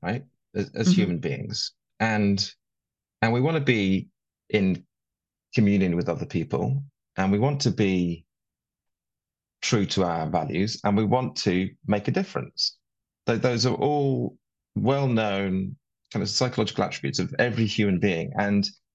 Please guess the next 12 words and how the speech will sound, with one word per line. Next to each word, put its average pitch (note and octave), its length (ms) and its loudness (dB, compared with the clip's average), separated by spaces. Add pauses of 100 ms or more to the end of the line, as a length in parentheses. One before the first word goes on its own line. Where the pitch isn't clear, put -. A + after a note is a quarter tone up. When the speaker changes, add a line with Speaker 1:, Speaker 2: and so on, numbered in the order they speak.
(180)
Speaker 1:
you B2 100 4
can C3 180 2
combine B2 460 2
all B2+ 340 0
of F#2 140 -2
those D2 640 -2 (840)
in F2+ 480 2 (120)
a F#2+ 60 -2
business F2+ 500 -2
that E2+ 160 -2
is - 240 -4 (160)
purposeful F2+ 840 -4